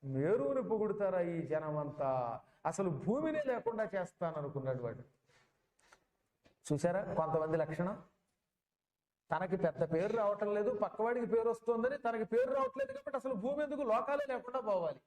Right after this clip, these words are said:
మనం ఒక ఊళ్ళో ఉంటే ఆ ఊళ్ళో మనకి పేరు రాకపోయినంత మాత్రం చేత ఊరు నాశనం అయిపోవాలని కోరుకుంటాడన్నా?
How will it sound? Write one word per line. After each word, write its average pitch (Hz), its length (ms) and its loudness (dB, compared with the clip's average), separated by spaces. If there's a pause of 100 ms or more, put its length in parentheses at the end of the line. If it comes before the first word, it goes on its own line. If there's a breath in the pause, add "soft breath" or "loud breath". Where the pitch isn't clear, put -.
(880)
మనం 185 500 0 (360)
ఒక 151 120 2
ఊళ్ళో 202 360 2
ఉంటే 453 380 0 (460)
ఆ 120 120 0
ఊళ్ళో 190 340 2
మనకి 240 220 0
పేరు 208 300 2
రాకపోయినంత 202 640 0
మాత్రం 196 320 0
చేత 254 180 0
ఊరు 240 260 0
నాశనం 226 340 0
అయిపోవాలని 240 440 0
కోరుకుంటాడన్నా? 233 840 0